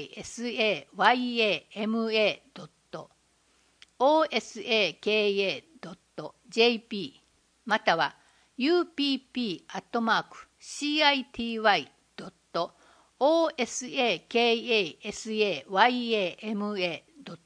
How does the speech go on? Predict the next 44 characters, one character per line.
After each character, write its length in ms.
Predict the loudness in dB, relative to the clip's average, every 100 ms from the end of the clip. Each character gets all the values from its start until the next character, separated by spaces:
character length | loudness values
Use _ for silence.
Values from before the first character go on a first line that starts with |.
| _
ト 180 | -10 -10 -12 _ _ _ _
オ 240 | 2 4 2
ー 60 | 0
エ 100 | -4
ス 220 | -4 -2
エ 240 | 2 2
ー 60 | 0
ケ 220 | -2 0 0
ー 180 | 2
エ 100 | -2 -2
ー 60 | -10 _ _
ド 120 | -18
ッ 40 | -18 _ -4
ト 180 | -4 -6 _
ジ 140 | 0
ェ 120 | 2
ー 60 | 0 -4
ピ 160 | -6 -6
ー 40 |
も 200 | -8 -16 _
か。 240 | -8 -6 -10 _ _ _ _ _ _ _ _ _ _ _ _
消 280 | -8 2 2
費 180 | 2 -4
生 240 | 0 -2
活 260 | 0 -2 -2
相 240 | 0 2
談 240 | 6 4 4
員 120 | -4
に 100 | -10
よ 140 | -12
る 260 | -12 -14 -16 _ _ _ _
消 280 | -2 2 2
費 180 | 0
生 260 | -2 2 2
活 260 | 2 -2 -8
相 320 | -2 0 0
談。 220 | -4 -12 _ _ _ _ _
月 300 | -8 -8 0
曜 220 | 6 6
か 140 | 8 2
ら 120 | 2
金 320 | -4 -6 -6
曜 260 | -4 -4 -4
日、 160 | -10